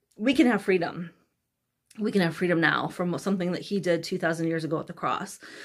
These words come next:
So we can have, like, salvation and deliverance and healing. We can have that now. And in the Old Testament, people looked forward in time to what the coming Messiah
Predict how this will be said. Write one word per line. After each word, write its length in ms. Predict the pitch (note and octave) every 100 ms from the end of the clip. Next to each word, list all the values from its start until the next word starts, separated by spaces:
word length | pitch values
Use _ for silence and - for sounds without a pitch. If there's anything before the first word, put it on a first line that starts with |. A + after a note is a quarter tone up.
| -
So 140 | - G#3+
we 140 | A3+
can 140 | D4
have, 180 | B3+ F3+
like, 160 | F3+ -
salvation 760 | - F3 F#3 G3+ G3 E3 D3+ E3
and 160 | F3
deliverance 600 | F3 F3 G3+ F#3 D#3+ D3+
and 140 | - E3+
healing. 680 | - G#3 F3+ F3+ F3 F#3 - _
We 140 | G3
can 120 | G#3 G3+
have 180 | F3+
that 260 | F3 D#3+ - - _ -
now. 480 | F3+ E3+ E3 - - - - -
And 160 | - G#3+
in 120 | G3+
the 100 | G3+
Old 220 | - F#4
Testament, 640 | A3 F3+ - F3 D#3 E3 -
people 340 | - C4 C#4+
looked 380 | G#3+ F3 - -
forward 760 | - - A#3 B3 F3 D3+ D3+ F#3+ F#3+ -
in 160 | G3+ F#3+
time 340 | F#3 F3 F3
to 100 | F3
what 120 | F3 E3+
the 60 |
coming 320 | - F#3+ F3+ F3
Messiah 680 | D#3 E3 E3 F3 F#3 G#3